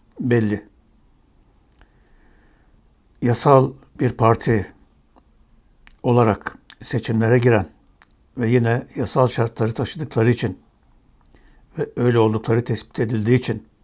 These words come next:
aday olmalarına vize verilen, geçit verilen insanların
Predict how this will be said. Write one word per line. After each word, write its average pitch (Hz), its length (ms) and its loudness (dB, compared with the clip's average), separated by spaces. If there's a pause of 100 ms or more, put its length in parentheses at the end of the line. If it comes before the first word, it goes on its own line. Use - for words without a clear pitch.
(800)
aday 127 280 2
olmalarına 110 640 0
vize 120 240 2
verilen, 107 340 0 (120)
geçit - 540 -10 (360)
verilen 113 400 -2 (1500)
insanların 110 640 -2